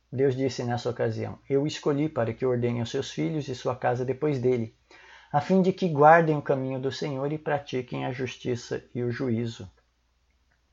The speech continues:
e para que o Senhor faça vir sobre Abraão o que lhe prometeu." Gênesis dezoito, verso dezenove. Aqui, nessa ocasião, Deus espera cinco coisas de Abraão: ordenar seus filhos,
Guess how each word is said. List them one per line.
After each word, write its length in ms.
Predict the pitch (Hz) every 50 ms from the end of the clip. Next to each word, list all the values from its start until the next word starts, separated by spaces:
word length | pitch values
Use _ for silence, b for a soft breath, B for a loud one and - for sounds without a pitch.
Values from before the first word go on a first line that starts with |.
| - - B B B B B B B B B B B B B B B B
e 100 | 127 143
para 280 | - - 156 165 170 170
que 100 | - 185
o 40 | 170
Senhor 420 | - - 180 170 151 147 156 170
faça 340 | 165 - 160 156 151 - 156
vir 240 | 131 123 127 135 135
sobre 300 | - - 139 127 127 131
Abraão 480 | 123 123 120 113 110 113 120 135 - -
o 140 | - 139 135
que 420 | - - - 113 117 123 123 - _ -
lhe 200 | 127 120 123 123
prometeu." 640 | - 127 123 127 139 135 - - 104 95 92 117 120
Gênesis 540 | 113 - 117 113 110 110 110 107 120 113 113
dezoito, 520 | 131 135 151 143 139 135 135 135 135 143
verso 320 | 123 120 113 117 - - 120
dezenove. 760 | 117 117 127 143 139 117 - 95 95 98 - - - _ _ _ _ _ _ _ _ _ b b b b -
Aqui, 380 | 131 139 - - - 160 165 175
nessa 300 | 165 135 117 - - 127
ocasião, 560 | 120 135 135 123 139 147 156 156 165 180 185
Deus 180 | 160 151 135 135
espera 400 | 127 117 - - 135 135 147 -
cinco 360 | - - 208 208 196 - -
coisas 380 | - - 123 117 110 107 101
de 80 | 101 107
Abraão: 380 | 104 104 107 107 107 107 107 - _ _ _ _
ordenar 460 | - 123 120 117 120 117 113 110 113 113
seus 260 | - 147 143 - -
filhos, 560 | - 180 180 180 202 190 - - - -